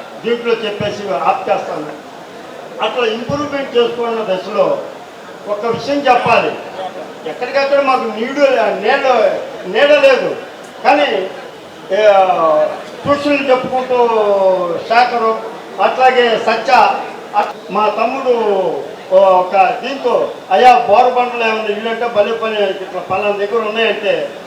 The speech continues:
ఆ బోరబండల ఆ ఫలానా ఒక ఇల్లు తీసుకుంటే రైతులని," నేను ఆ డబ్బుని దాచి నేను ఆ ఇల్లు కొనటం జరిగింది. కొన్న తర్వాత, "ఆ మావయ్య, చాలా గొప్ప పని చేసావు. ఆ ఇల్లు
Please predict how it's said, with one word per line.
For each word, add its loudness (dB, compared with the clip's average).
ఆ 2
బోరబండల 4
ఆ 8
ఫలానా 2
ఒక 2
ఇల్లు -4
తీసుకుంటే -8
రైతులని," -2
నేను 2
ఆ 2
డబ్బుని 2
దాచి 0
నేను 0
ఆ 0
ఇల్లు 0
కొనటం 0
జరిగింది. -6
కొన్న 0
తర్వాత, 4
"ఆ 4
మావయ్య, 4
చాలా 4
గొప్ప 2
పని 0
చేసావు. 0
ఆ 6
ఇల్లు 2